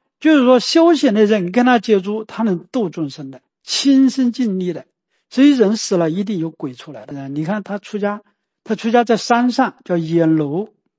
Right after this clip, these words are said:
啊，现在跟他，跟他是演楼，底-，一个草字头底下一个三个心字，我一想不认识这个字，月是吧？演月啊，演月。哎，住在山上，他知道挖地呀，干活，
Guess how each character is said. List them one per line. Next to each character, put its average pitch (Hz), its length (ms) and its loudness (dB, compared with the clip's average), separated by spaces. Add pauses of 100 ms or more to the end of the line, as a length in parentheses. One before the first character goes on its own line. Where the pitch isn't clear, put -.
(140)
啊， 156 340 -6
现 190 180 -8
在 185 100 0
跟 175 120 -4
他， 160 140 -4 (280)
跟 170 160 -2
他 185 140 0
是 180 260 -4
演 165 240 -4
楼， 147 240 -12 (400)
底-， 170 160 -8
一 185 100 -10
个 220 120 -2
草 170 240 -6
字 180 100 -6
头 185 140 -4
底 160 180 -8
下 180 120 -6
一 170 60 -8
个 165 60 -8
三 185 220 -8
个 180 80 -6
心 175 340 -8
字， 156 160 -18
我 147 140 -8
一 190 40 -6
想 165 220 -6
不 202 100 -8
认 233 140 -2
识 165 140 -12
这 143 100 -12
个 135 80 -14
字， 123 220 -20 (240)
月 185 340 2
是 - 160 -8
吧？ 156 360 -4
演 156 260 -2
月 190 300 2 (100)
啊， 135 240 -12 (420)
演 147 220 -2
月。 180 320 -2 (140)
哎， 196 120 -2
住 - 220 -8
在 214 120 2
山 220 280 -2
上， 214 200 0
他 - 140 -10
知 233 140 -4
道 220 140 2
挖 233 280 0
地 226 260 -4
呀， 208 280 0
干 202 240 -8
活， 170 100 -8